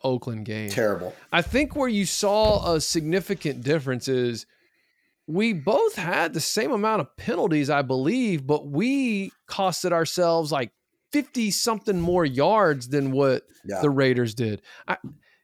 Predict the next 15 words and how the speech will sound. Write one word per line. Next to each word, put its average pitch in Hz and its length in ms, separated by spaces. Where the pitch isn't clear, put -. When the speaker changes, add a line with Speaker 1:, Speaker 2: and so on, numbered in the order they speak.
Speaker 1:
the 139 120
Vegas 131 560
Raiders. 120 600
Um, 123 460
so 208 380
I 160 120
keep - 220
thinking 151 240
I'm 139 100
saying 135 320
Oakland, 110 400
but 135 160
it's - 160
not. 123 300
It's, - 320